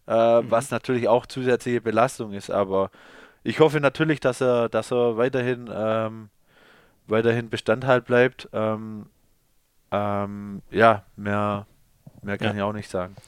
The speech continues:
Speaker 2: Also so, so, so wie er gerade spielt, äh, wünsche ich mir das auch. Hat unfassbar Spaß gemacht, in, äh, die letzten Male, wo ich ihn kommentiert habe, ihm da, äh, zuzuschauen.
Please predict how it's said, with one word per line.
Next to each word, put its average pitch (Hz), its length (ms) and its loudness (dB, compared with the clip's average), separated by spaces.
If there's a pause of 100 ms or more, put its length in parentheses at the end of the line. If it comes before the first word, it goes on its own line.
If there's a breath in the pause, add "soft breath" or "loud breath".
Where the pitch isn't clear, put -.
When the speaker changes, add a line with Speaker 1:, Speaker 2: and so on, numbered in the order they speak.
(400 soft breath)
Speaker 2:
Also 135 240 2
so, 143 220 4
so, 151 240 -2
so 160 220 0
wie 170 80 0
er 165 120 6
gerade 156 340 4
spielt, 175 520 0
äh, 143 480 4
wünsche 156 240 -6
ich 139 80 -6
mir 127 80 -2
das 123 160 0
auch. 120 240 0
Hat 117 160 0
unfassbar 135 540 -2
Spaß - 300 -8
gemacht, 107 380 -6
in, 113 140 -8
äh, 110 220 -4
die 113 100 -6
letzten 120 340 -2
Male, 120 280 4
wo 127 100 -4
ich 131 100 -6
ihn 123 120 -6
kommentiert 117 460 -4
habe, 117 120 -2
ihm 113 120 -8
da, 110 280 0
äh, 117 160 -2
zuzuschauen. 107 640 -10